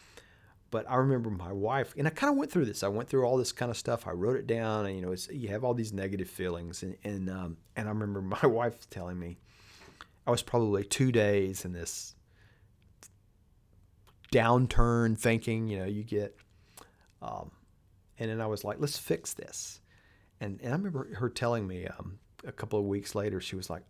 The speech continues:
"I thought you were gonna be really down about this for, like, months." 'Cause I have a history of that, <laughs> apparently. And, uh, and she said, "It just snapped, and you turned around, and you took control, and now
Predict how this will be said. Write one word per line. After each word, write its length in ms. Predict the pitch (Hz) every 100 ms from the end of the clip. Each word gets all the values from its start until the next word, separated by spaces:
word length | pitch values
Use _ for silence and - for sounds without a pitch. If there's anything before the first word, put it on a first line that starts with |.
| -
"I 80 | 180
thought 360 | - 254 202
you 80 | 135
were 60 | 117
gonna 180 | 113
be 100 | 101
really 280 | 92 95 95
down 320 | 95 101 95
about 260 | 87 85 82
this 160 | 85 -
for, 160 | 82
like, 180 | 69 71
months." 680 | 87 78 58 - - - - - - - _ _ _ _ _ _ _ _ _ _ _ _
'Cause 120 | -
I 40 | 113
have 160 | 214
a 40 | 254
history 380 | 127 - - -
of 100 | 135
that, 200 | 123 117
<laughs> 0 |
apparently. 680 | - - 151 - - - - - - - -
And, 240 | 113 104
uh, 140 | 95 - - - - - - - - - - - - -
and 340 | 117 101 92 -
she 180 | - 120
said, 300 | - 120 -
"It 120 | - -
just 220 | 120 -
snapped, 440 | - 131 - -
and 80 | 107
you 60 | 101
turned 280 | 117 113
around, 320 | 107 104 120 117
and 100 | 98
you 60 |
took 160 | 92 123
control, 540 | 98 - 113 110 110
and 120 | 95
now 380 | 92 107 110 104